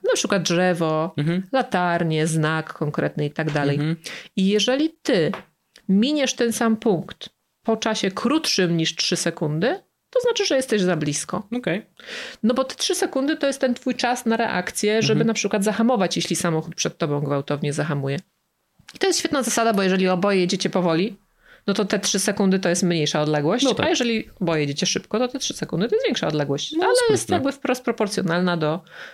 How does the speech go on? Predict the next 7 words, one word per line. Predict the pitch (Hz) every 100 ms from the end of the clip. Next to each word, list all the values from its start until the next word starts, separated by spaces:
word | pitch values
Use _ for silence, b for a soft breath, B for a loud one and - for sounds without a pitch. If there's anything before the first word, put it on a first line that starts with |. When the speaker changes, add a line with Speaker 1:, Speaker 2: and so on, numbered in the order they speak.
| B
Speaker 1:
czasu, | - - - 151 151 -
który | - 196 175
jest | 151
ci | -
potrzebny | - - - 170 170 190 214 - _ _ _ _
na | 220
zareagowanie. | 214 233 269 214 156